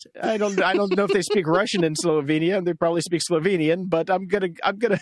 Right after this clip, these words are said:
Speaker 1: <laughs> throw it out there. Uh, probably not. But, eh.
Speaker 2: We, we have marketed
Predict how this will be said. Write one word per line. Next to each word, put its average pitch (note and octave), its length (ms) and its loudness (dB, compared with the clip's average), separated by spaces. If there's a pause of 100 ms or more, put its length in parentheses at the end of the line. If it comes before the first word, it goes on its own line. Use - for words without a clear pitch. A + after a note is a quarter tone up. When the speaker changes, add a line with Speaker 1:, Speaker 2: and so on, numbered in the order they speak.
(140)
Speaker 1:
<laughs> - 180 -20
throw F3 240 2
it F3 120 -2
out C#3 240 0
there. - 380 -2 (960)
Uh, F3 280 2 (280)
probably F#4+ 540 -2
not. C#4+ 400 -2 (640)
But, G#3 200 -2 (520)
eh. - 140 0
Speaker 2:
We, G#3 140 -2 (220)
we E3 180 0
have B3 260 0
marketed C4 640 0